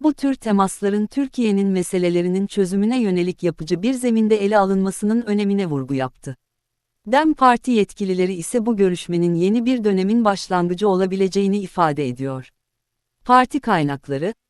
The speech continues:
Türkiye'nin temel meselelerinin demokratik yollarla çözülmesi gerektiğini savunarak,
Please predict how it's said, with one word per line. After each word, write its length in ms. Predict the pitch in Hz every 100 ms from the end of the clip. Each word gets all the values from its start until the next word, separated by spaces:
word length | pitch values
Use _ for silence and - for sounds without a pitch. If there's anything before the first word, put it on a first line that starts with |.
| _
Türkiye'nin 600 | - 294 - 254 233 240
temel 360 | 226 220 262 269
meselelerinin 840 | 233 - 202 185 185 180 185 185
demokratik 600 | 185 190 - 214 269 -
yollarla 440 | 165 156 147 143
çözülmesi 600 | 147 180 165 175 180 -
gerektiğini 540 | 185 151 135 - 147 143
savunarak, 640 | - 156 151 147 190 -